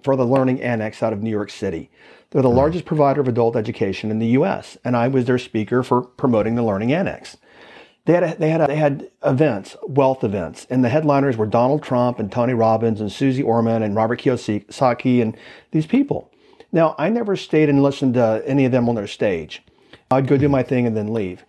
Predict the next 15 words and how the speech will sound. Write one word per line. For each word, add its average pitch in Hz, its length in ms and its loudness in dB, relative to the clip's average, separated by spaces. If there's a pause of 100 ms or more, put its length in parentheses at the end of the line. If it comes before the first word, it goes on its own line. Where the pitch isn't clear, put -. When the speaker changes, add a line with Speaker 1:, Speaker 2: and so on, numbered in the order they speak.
(320)
Speaker 1:
And 127 200 2
one 190 140 2
time 196 200 -2
I 170 40 2
was 156 80 0
walking 139 360 0
across 120 420 0
the 120 80 -2
main 120 260 2
room 101 320 -2
and 120 140 -2
Trump 160 300 -2
was 107 160 0
there, 85 240 -4 (560)
and 139 440 4